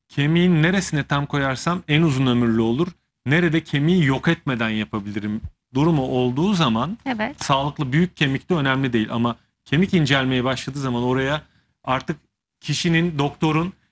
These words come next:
Speaker 1: el becerisi ya da beceriksizliğiyle yapabileceği yanlışları ya da tecrübesizliğiyle yapabileceği yanlışları yok etmek için tomografi üzerinde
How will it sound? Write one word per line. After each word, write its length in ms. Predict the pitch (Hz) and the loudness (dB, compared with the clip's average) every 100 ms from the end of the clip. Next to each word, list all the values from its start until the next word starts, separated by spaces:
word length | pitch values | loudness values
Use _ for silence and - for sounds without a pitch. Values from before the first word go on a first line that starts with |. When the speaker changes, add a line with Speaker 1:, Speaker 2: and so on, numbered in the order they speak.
| _ _ - | _ _ -4
Speaker 1:
el 260 | 151 180 170 | 0 2 2
becerisi 500 | 151 143 143 139 160 | 2 2 2 2 0
ya 100 | 147 | 0
da 120 | 135 | 0
beceriksizliğiyle 840 | 135 131 143 - 143 135 175 160 | 0 2 0 0 -4 0 2 2
yapabileceği 640 | 127 131 143 139 131 135 | 2 2 0 0 2 4
yanlışları 880 | 123 131 139 147 - 135 139 135 131 - | 4 4 4 0 0 -2 0 0 -4 -6
ya 120 | 123 | -6
da 100 | 127 | -6
tecrübesizliğiyle 840 | - 123 117 131 127 143 151 160 | 0 0 2 -2 0 -2 0 2
yapabileceği 380 | 139 123 117 123 | 0 -2 -2 0
yanlışları 340 | 123 117 127 117 | 0 -2 0 0
yok 240 | 139 151 | 0 0
etmek 320 | 160 - 113 | -2 -2 -6
için 240 | - 175 185 _ - _ - | -6 -10 -10 _ -20 _ -6
tomografi 560 | 147 147 156 175 170 214 | -2 0 2 0 2 2
üzerinde 600 | 160 139 120 120 175 | 2 2 2 2 0